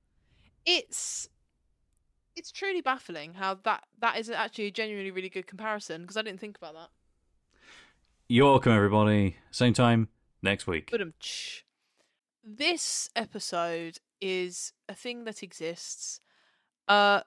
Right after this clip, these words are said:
Speaker 1: sorry, you thought last week's negativity wasn't gonna come here. Well, sorry. Um,
Speaker 2: Oh, bloody, look at him. He's turned up, on horseback. Negativity. He's here.
Speaker 1: <laughs>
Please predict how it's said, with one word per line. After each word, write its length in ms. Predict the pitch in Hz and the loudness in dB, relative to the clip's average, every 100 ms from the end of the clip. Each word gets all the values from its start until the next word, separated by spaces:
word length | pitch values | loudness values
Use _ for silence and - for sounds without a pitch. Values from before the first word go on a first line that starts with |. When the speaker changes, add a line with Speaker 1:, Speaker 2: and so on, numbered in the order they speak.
| - | -4
Speaker 1:
sorry, 380 | - 285 233 | 0 2 2
you 120 | 202 214 | 0 -4
thought 300 | - 269 185 | -2 -2 4
last 340 | 240 247 - | 4 4 2
week's 480 | 202 180 - - - _ _ - | -2 -2 -6 -8 -8 _ _ -8
negativity 800 | 208 196 196 - 190 190 190 175 | -6 -4 -6 -6 -6 -6 -6 -6
wasn't 280 | 175 180 | -8 -12
gonna 180 | - 180 | -10 -10
come 280 | 175 196 185 | -8 -8 -8
here. 360 | 180 180 170 170 | -8 -6 -6 -4
Well, 1800 | - 294 302 285 285 277 269 269 262 254 254 247 247 240 240 233 226 233 | 2 4 6 6 8 6 6 4 4 4 4 4 4 4 2 2 0 -2
sorry. 440 | - 165 151 156 165 _ _ _ - | -4 -6 -6 -8 -12 _ _ _ 2
Um, 240 | 233 233 | 4 4
Speaker 2:
Oh, 160 | 110 101 | 0 0
bloody, 240 | 107 98 | 0 0
look 180 | 110 - | 0 0
at 60 | |
him. 60 | 95 | 0
He's 120 | 90 | 0
turned 240 | - 120 101 | 2 2 2
up, 160 | 104 - _ | -2 -8 _
on 160 | - 113 | 0 2
horseback. 600 | 120 110 - 101 101 - | 2 0 0 -2 -2 -2
Negativity. 640 | 123 120 110 113 95 92 98 - | 0 0 2 0 0 0 0 0
He's 160 | 117 95 | 0 0
here. 200 | 95 95 _ | 0 -2 _
Speaker 1:
<laughs> 760 | 381 359 - - 381 - - | -10 -10 -10 -6 -4 -4 -4